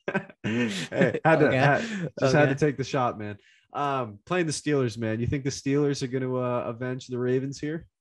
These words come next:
Speaker 1: You know, protect their, uh, A F C North, uh, brethren over there?
Speaker 2: I tell you what, the Steelers beat
Speaker 1: Uh,
Speaker 2: the Bills in Buffalo last week, and as good as the Raiders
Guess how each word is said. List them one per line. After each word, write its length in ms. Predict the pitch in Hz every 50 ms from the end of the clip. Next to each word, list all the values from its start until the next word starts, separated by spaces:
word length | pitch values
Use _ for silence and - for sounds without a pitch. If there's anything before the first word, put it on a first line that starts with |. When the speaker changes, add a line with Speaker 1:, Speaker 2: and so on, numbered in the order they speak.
| - - -
Speaker 1:
You 140 | - 135 131
know, 160 | 131 127 120 - 117
protect 400 | - 147 131 - 147 131 131 -
their, 260 | - 131 127 127 127 123
uh, 120 | 123 120
A 180 | - 120 131 131
F 80 | 131 131
C 200 | - - 135 127
North, 320 | 127 127 131 131 - -
uh, 260 | 131 123 127 127 135 127 113 120
brethren 480 | 127 123 - 135 135 139 135 135 139 139
over 160 | 143 143 143
there? 140 | 143 151 151
Speaker 2:
I 80 | 147 156
tell 180 | - - 170 147
you 100 | 131 127
what, 100 | 127 127
the 40 | 127
Steelers 440 | - - 185 180 170 160 156 143 131 131 131
beat 360 | 151 147 147 151 139 - _ 117
Speaker 1:
Uh, 200 | 120 123 127 - - _ _ -
Speaker 2:
the 120 | 147 139
Bills 400 | 127 147 135 139 139 139 135 127
in 220 | - 135 139 135 127
Buffalo 460 | 120 123 127 - - 139 143 139 139
last 320 | 139 139 139 139 135 - -
week, 280 | 147 143 143 135 - -
and 100 | 151 151 147
as 140 | 143 139
good 160 | 139 151 160 180
as 140 | 175 156
the 100 | 147 143
Raiders 460 | 139 139 139 143 143 147 143 135 127